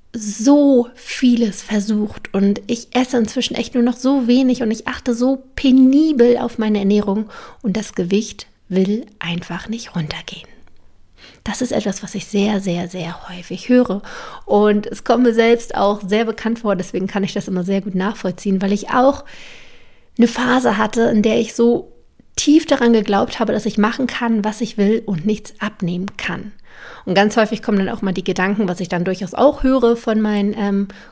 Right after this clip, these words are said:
Coaching-Klienten, dass sie sagen, "Hey, ich glaube, ich habe mir einfach inzwischen den Stoffwechsel ruiniert durch die ganzen Diäten und deshalb schaffe ich es nicht mehr abzunehmen oder ich bin genetisch einfach so veranlagt, dass ich scheinbar übergewichtig sein soll."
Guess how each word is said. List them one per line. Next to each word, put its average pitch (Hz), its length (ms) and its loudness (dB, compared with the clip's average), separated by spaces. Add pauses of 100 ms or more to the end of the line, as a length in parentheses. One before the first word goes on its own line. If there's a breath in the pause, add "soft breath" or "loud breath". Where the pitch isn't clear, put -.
Coaching-Klienten, 208 1000 2
dass 185 160 -4
sie 202 60 -2
sagen, 190 360 -2
"Hey, 185 200 -2
ich 185 120 -6
glaube, 190 200 -2
ich - 100 -4
habe 190 140 -4
mir 196 60 -4
einfach 190 240 -4
inzwischen 190 340 -4
den 175 80 0
Stoffwechsel 185 540 -4
ruiniert 180 440 2
durch 202 120 -4
die 208 100 -10
ganzen 185 300 -4
Diäten 180 320 -2
und 180 140 0
deshalb 190 280 -2 (180)
schaffe 240 300 -2
ich 233 60 -2
es - 60 -8
nicht 233 120 -4
mehr 208 100 -2
abzunehmen 190 540 -2
oder 185 280 -2 (680 loud breath)
ich - 200 -2
bin 240 180 8
genetisch 233 400 4
einfach 202 180 -4
so 233 140 2
veranlagt, 214 640 -4
dass 202 200 -4
ich 202 300 -4 (260 loud breath)
scheinbar 202 340 2
übergewichtig 196 680 -2
sein 175 280 -2
soll." 185 320 -6